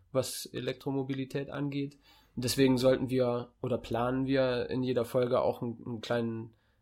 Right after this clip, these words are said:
Neuigkeitenteil zu haben. Was ist in, irgendwie seit der letzten Folge an Neuem aufgekommen? Was ist interessant? Was ist spannend? Ähm,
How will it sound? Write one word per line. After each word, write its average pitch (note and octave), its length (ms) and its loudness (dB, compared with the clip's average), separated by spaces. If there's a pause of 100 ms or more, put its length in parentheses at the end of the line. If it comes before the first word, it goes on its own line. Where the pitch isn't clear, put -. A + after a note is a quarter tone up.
Neuigkeitenteil D3+ 720 2
zu D3 160 0
haben. C3 400 -2 (140)
Was B2+ 220 -2
ist - 160 -6
in, A#2+ 440 -6
irgendwie A#2+ 360 -6
seit A2+ 180 -4
der A#2 80 -2
letzten A#2+ 360 -4
Folge A#2+ 340 -2
an A#2+ 160 -2
Neuem B2 260 -2
aufgekommen? C3 600 -2 (360)
Was B2 180 -4
ist A#2 140 -6
interessant? B2 480 -4
Was A#2+ 140 -6
ist A#2+ 60 -4
spannend? B2+ 640 -2 (440)
Ähm, A#2+ 500 2